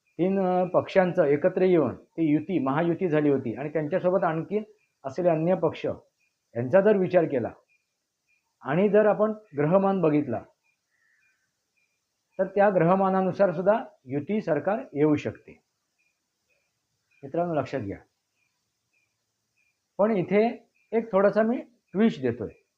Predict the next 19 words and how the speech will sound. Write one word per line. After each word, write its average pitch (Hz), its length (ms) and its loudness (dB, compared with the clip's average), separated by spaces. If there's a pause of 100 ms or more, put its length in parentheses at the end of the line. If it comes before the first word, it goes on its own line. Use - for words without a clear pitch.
(1300)
मित्रांनो, 156 360 -4
लक्षात 139 240 -2
घ्या, 110 200 -4 (880)
सरकार 143 320 2
स्थापन 190 340 0
होईल, 185 360 4 (2000)
सरकार 131 320 0
स्थापन 160 400 -2
होईल, 143 320 0
पण 175 220 -4
जर 190 180 0
ते 226 80 2
काठावरचं 175 720 2
असेल 92 320 -6 (720)
सरकार, 120 380 -4 (1200)
म्हणजे 151 240 -2
तिथे 180 300 0
अजितदादा 185 600 4
पवार 175 400 4